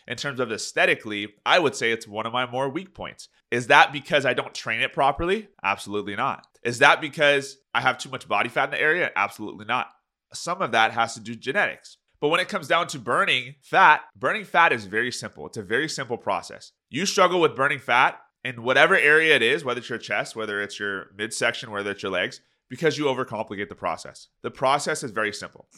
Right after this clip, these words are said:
I want you to think of these four letters, C I C O. C I C O is how you get rid of fat in any area of your body.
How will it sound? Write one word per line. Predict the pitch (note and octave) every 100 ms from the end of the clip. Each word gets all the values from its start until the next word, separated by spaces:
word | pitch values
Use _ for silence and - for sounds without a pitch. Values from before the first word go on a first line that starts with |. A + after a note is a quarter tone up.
| _
I | B2
want | D3+ E3
you | F#3
to |
think | E3+ D3+ C#3+
of | A2
these | A2+
four | - A2+ B2+
letters, | A2+ E2 - - _
C | - - C3+ D3 D3+ -
I | A#2 A#2 A#2
C | A2+ - A2+ A2 -
O. | F#2+ - - _ _
C | - - C#3+ E3
I | C#3+ C3
C | - C#3+ C#3
O | A#2+ A#2+
is | A2+
how | A#2
you | A#2
get | A2+
rid | A2 A2+
of | G2+
fat | A#2 A2+ -
in | F#2+ -
any | G2+ A#2 G#2
area | G#2
of | G2+
your | F2+
body. | F2 D#2